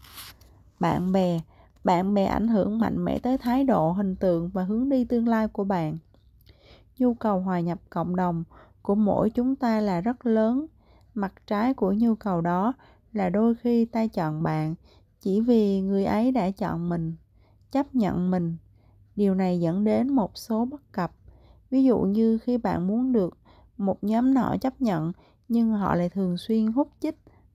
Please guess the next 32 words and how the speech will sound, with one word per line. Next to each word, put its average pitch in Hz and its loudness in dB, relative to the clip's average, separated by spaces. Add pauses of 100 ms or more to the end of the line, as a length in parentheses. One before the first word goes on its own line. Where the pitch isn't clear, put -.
thế 285 -2
là 262 2
bạn 175 0
cũng 185 -6
phải 196 -4
hút 247 -2 (120)
chích. 311 -6 (960)
Tương 226 4
lai 214 0
của 196 -4
bạn 165 -2
phụ 165 -6
thuộc 185 -4
rất 277 -6
nhiều 185 0 (340)
vào 202 2
những 196 0
người 208 0
ở 175 -4
bên 214 0
bạn. 156 -2 (560)
Vậy 190 0
nên 214 2
hãy 185 -6
cân 226 -2
nhắc 277 0 (480)
trước 294 -4
khi 247 0
tin 220 -2
tưởng 196 -2
ai 220 0
đó. 202 -2